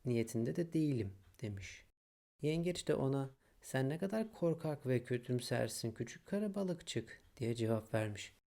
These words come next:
Bunun üzerine küçük kara balık demiş ki, "Ben ne kötümserim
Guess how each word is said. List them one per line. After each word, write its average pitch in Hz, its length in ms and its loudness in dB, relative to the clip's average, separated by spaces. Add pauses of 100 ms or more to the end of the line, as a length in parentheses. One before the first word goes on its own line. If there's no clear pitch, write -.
(340)
Bunun 220 220 6
üzerine 139 440 2
küçük - 340 -4
kara 139 240 4
balık 135 260 2
demiş 170 300 2
ki, 127 220 0 (400)
"Ben 135 300 4
ne 165 140 2
kötümserim 156 760 2